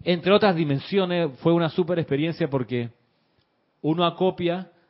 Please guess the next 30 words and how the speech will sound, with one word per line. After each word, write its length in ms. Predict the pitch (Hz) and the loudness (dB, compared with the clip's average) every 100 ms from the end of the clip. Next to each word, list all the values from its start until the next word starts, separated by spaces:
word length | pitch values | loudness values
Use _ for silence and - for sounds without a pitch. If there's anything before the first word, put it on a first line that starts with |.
| _ _ _ _ _ _ - | _ _ _ _ _ _ -2
esta 240 | 170 180 | 0 0
sensibilidad 600 | - 170 - 160 147 165 | 0 -2 -2 -2 2 2
para 180 | 170 165 | 2 2
reconocer 520 | 139 120 120 - 156 | 2 0 -2 -2 -4
qué 140 | - 156 | -2 -4
maestro 340 | 156 160 165 | -2 -4 -4
ascendido 380 | 147 127 127 156 | -4 -4 0 0
está 400 | - 147 147 151 | 0 -2 -2 -2
comandando 640 | 151 135 127 127 156 156 151 | -2 -2 -4 -4 -4 -2 -4
en 80 | |
un 120 | 151 143 | -4 -6
ritual, 500 | 139 190 165 117 113 | -8 -4 -2 -2 -6
en 100 | 131 | -10
un 60 | |
ceremonial. 680 | 135 147 123 135 170 127 113 _ _ _ _ | -6 -6 -4 -4 -2 -4 -6 _ _ _ _
Pues 100 | 139 | 0
los 100 | 143 | 2
maestros 380 | 135 143 175 170 - _ | 2 -2 0 -2 -4 _
tienen 240 | - 160 165 | -4 -2 -2
radiaciones 420 | 156 139 165 165 | -2 -2 -4 -4
distintas 380 | 143 185 185 160 | -4 -6 -8 -10
y 60 | 131 | -8
se 220 | 139 135 | -6 -6
nota, 500 | 226 226 - 92 90 _ _ _ _ | -6 -8 -10 -14 -16 _ _ _ _
se 180 | _ 139 | _ -6
nota. 380 | 196 202 131 - _ _ _ _ _ _ | -4 -2 -4 -6 _ _ _ _ _ _
Maitreya 600 | 127 147 139 185 208 185 | -6 -4 -2 0 2 2
es 60 | 175 | 2
una 220 | 180 170 | 0 -2
cosa, 400 | 185 156 120 104 | -2 -4 -6 -10